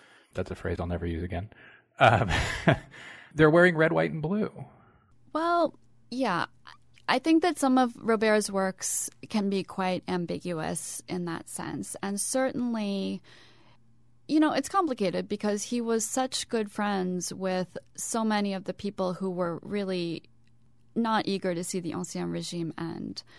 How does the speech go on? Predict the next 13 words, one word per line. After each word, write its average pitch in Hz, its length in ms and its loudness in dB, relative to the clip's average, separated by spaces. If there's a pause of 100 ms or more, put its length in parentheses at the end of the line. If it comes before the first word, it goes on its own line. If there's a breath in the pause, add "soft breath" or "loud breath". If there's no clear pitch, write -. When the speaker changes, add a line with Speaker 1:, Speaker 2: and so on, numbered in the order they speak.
(440 loud breath)
Speaker 2:
So, 208 880 0 (1200 soft breath)
you 294 100 2
know, 339 120 4
I 311 120 0
don't 349 140 2
know. 302 200 4
I - 140 2
think 262 220 0
that 269 100 4
he 233 480 -2
is 208 560 -2 (600)
putting 247 320 0
his 220 380 0